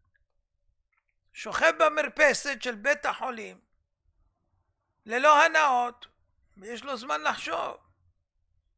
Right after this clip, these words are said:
אחרי תקופה, כשנרפא, נרפא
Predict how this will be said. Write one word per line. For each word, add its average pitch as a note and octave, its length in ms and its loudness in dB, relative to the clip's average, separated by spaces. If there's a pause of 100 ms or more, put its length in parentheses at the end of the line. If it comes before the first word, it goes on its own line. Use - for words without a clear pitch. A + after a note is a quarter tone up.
(120)
אחרי B3 340 -4
תקופה, C#4+ 720 0 (920)
כשנרפא, A#3+ 1000 0 (1600)
נרפא A3 460 0